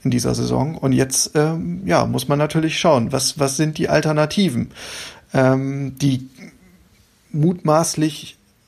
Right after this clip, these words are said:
sinnvollste, logischste Variante wäre Maxi Mittelstädt auf der linken Außenbahn. Das würde aber voraussetzen, dass Marvin Plattenhardt wieder fit ist, damit der den Posten des linken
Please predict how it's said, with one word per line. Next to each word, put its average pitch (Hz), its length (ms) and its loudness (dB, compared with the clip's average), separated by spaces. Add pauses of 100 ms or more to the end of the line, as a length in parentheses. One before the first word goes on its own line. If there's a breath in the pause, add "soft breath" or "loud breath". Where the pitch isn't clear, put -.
(120)
sinnvollste, 170 1040 0
logischste 160 560 2
Variante 143 540 0
wäre 139 340 0
Maxi 131 340 -2
Mittelstädt 160 600 -2 (240)
auf 151 260 -2
der 147 160 4
linken 156 300 -4
Außenbahn. 156 640 0 (520 loud breath)
Das 143 240 2
würde 156 240 4
aber 139 180 2
voraussetzen, 147 920 0
dass 135 320 0
Marvin 139 340 0
Plattenhardt 170 600 0
wieder 170 460 0
fit - 260 0
ist, 208 280 -6
damit 139 440 -2 (380)
der 147 300 4
den 131 420 -4
Posten 147 360 -2
des 127 140 -2
linken 139 560 -4